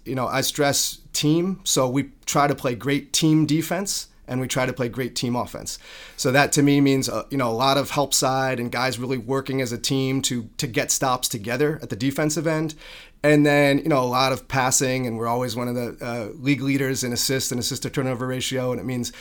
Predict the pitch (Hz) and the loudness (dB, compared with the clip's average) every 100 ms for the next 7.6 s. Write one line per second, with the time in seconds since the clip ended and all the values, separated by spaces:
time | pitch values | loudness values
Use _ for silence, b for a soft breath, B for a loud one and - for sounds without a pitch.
0 | B B 131 131 127 127 127 123 120 117 | B B 2 2 4 0 -2 -2 0 0
1 | 120 110 98 78 - 117 117 107 113 104 | -2 -4 -8 -12 -10 -6 -4 -2 -2 -2
2 | 101 101 92 92 - 123 110 B B - | -6 -8 -8 -6 -2 -2 -4 B B 2
3 | 156 226 190 156 151 151 151 143 - 147 | 8 10 10 8 4 6 4 4 2 2
4 | 143 131 113 147 131 165 156 139 - 156 | 2 0 2 4 4 6 6 6 2 0
5 | - 123 123 123 113 127 - - 135 131 | 0 -4 -4 -4 -2 -4 -4 -10 -4 -4
6 | 113 113 - 123 - 110 - 110 107 123 | -4 -8 -6 -4 -4 -8 -10 -10 -2 -2
7 | 131 120 78 117 107 | -2 -4 -6 -4 -6